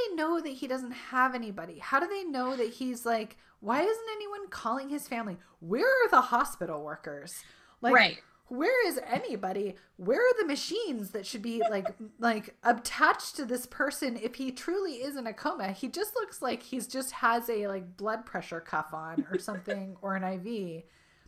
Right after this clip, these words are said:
Speaker 1: I feel like there should be more happening for this guy. If
Speaker 2: More
Speaker 1: he
Speaker 2: going
Speaker 1: is
Speaker 2: on
Speaker 1: tr-
Speaker 2: with Nana when she died than <laughs> this guy.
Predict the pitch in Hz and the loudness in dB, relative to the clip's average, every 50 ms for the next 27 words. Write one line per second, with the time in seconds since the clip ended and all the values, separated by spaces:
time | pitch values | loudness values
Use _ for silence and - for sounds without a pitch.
0 | _ _ - - 233 226 - - - 302 330 349 403 415 403 370 - - 302 285 | _ _ -2 0 0 2 2 0 -4 -2 -2 0 0 0 -2 -2 -2 0 0 2
1 | 311 - - 381 294 254 285 277 254 233 233 240 247 247 269 254 - - 226 208 | 2 2 2 0 0 2 -2 -4 -4 -2 0 2 4 4 2 2 2 4 4 4
2 | 208 208 214 185 175 165 160 175 185 180 180 180 - - 226 220 233 247 233 247 | 4 4 -2 -6 -6 -12 -14 -14 -16 -16 -18 -18 -16 -8 -6 -4 -4 -2 0 0
3 | 226 214 214 - - 214 202 - 196 196 196 196 196 - 208 - _ _ _ _ | 0 -2 -4 -4 -6 -4 -2 -2 -2 -2 -4 -6 -8 -10 -12 -14 _ _ _ _
4 | _ _ _ _ _ _ _ _ - 247 262 269 285 330 339 349 330 311 269 247 | _ _ _ _ _ _ _ _ 0 2 6 8 8 10 10 10 8 10 10 10
5 | 233 233 247 233 240 233 - 208 196 190 196 202 190 180 175 180 202 214 - - | 10 10 10 8 4 6 6 6 8 8 8 10 10 8 10 10 10 10 8 6
6 | 214 170 - 185 190 196 185 175 160 165 170 226 - - - 311 - - - - | 2 2 6 6 6 8 8 6 6 8 8 8 10 12 10 10 10 10 0 -2
7 | - - - - - | -2 0 2 0 0